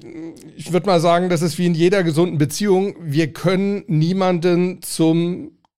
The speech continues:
ich wollte jetzt gerade sagen, zu seinem Glück zwingen, aber zum Zuhören zwingen. Na, also wenn jemand nicht zuhören will oder frühzeitig, äh, das Zuhören abbricht, ja, dann ist es so. Dann können wir es nicht ändern, dann müssen wir das so hinnehmen.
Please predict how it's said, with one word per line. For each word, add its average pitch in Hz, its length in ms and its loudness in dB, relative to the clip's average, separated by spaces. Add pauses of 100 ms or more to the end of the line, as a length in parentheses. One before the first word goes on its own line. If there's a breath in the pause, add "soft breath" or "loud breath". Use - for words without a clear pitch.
(100)
ich - 100 -20
wollte 131 160 -2
jetzt 123 120 -6
gerade 123 160 -2
sagen, 131 200 -2
zu 139 120 -4
seinem 120 340 0
Glück 151 380 0
zwingen, 139 340 -2
aber 131 280 -2
zum 151 280 -2
Zuhören 147 800 0
zwingen. 131 580 -6 (540 loud breath)
Na, 175 200 -2
also 151 220 -2
wenn 180 180 0
jemand 175 400 0
nicht 170 300 -4
zuhören 151 760 2
will 180 440 2 (300 loud breath)
oder 147 340 2
frühzeitig, 156 1000 -2
äh, 156 120 -4
das 143 260 -4
Zuhören 143 500 -2
abbricht, 156 640 -4
ja, 147 300 0
dann 143 340 -4
ist 170 160 -8
es 175 160 -4
so. 117 160 0
Dann 117 180 -2
können 147 180 -4
wir 143 60 0
es - 80 -6
nicht 143 200 -8
ändern, 170 420 -2
dann 139 160 -2
müssen 147 240 -2
wir 131 80 0
das 120 180 -4
so 131 120 -4
hinnehmen. 175 500 -2